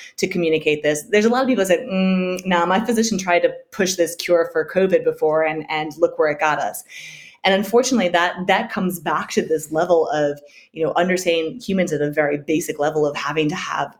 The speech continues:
safety, and safety to them is having all the information. And the scary thing is that the fastest place they can get all that,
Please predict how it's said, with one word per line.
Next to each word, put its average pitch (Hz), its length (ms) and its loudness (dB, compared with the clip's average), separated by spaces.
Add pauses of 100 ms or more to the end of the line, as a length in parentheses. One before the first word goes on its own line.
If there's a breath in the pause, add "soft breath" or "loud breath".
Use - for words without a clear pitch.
safety, 147 720 -2
and 151 340 -2
safety 214 460 0
to 185 120 -6
them 175 280 2
is 156 220 0
having 170 440 -2
all 170 220 4
the 170 160 0
information. 143 680 -10 (120)
And 160 160 -4
the 160 80 0
scary 165 500 0
thing 170 540 0 (320 loud breath)
is 175 180 2
that 151 300 0
the 160 80 2
fastest - 640 -2
place 190 160 0
they 180 80 2
can 165 160 -4
get 170 120 6
all 160 160 2
that, 151 260 0